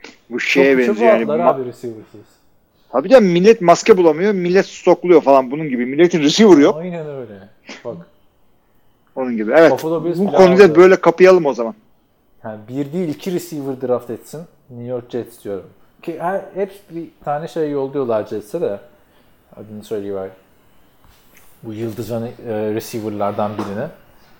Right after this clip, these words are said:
Speaker 2: Yok,
Speaker 1: Hı hı,
Speaker 2: Lamp'ler,
Speaker 1: evet.
Speaker 2: Rucks'lar vesaire, Judy'ler.
Speaker 1: En son Rob-, Robbie Anderson gitti, şey gelmişti. Kim gelmişti buraya?
Speaker 2: Jets'e mi?
Speaker 1: Neyse. Birini aldılar. Ha, şeyi aldılar. Stefan Diggs'i bundan aldı değil mi?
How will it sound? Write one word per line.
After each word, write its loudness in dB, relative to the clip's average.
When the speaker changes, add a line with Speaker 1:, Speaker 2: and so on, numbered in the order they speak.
Speaker 2:
Yok, -4
Speaker 1:
Hı -4
hı, -2
Speaker 2:
Lamp'ler, -4
Speaker 1:
evet. -8
Speaker 2:
Rucks'lar -12
vesaire, -10
Judy'ler. -12
Speaker 1:
En 6
son 8
Rob-, 4
Robbie 4
Anderson -2
gitti, -10
şey 4
gelmişti. 2
Kim -8
gelmişti -8
buraya? -4
Speaker 2:
Jets'e -4
mi? -2
Speaker 1:
Neyse. -6
Birini 4
aldılar. 6
Ha, 4
şeyi 6
aldılar. 2
Stefan -4
Diggs'i -6
bundan -2
aldı 2
değil -4
mi? -10